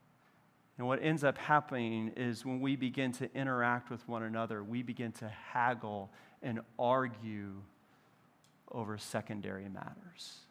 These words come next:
We begin to be judgmental over issues that have no eternal bearing whatsoever. We begin to make mountains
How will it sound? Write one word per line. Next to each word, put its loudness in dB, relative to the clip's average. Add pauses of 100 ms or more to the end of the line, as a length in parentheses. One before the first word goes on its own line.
(1500)
We 4
begin 6
to 2
be 2
judgmental 2 (1040)
over 2
issues -4 (580)
that 2
have 2
no 2
eternal -4
bearing -6 (180)
whatsoever. -14 (1200)
We 2
begin 4
to -4
make 2
mountains 0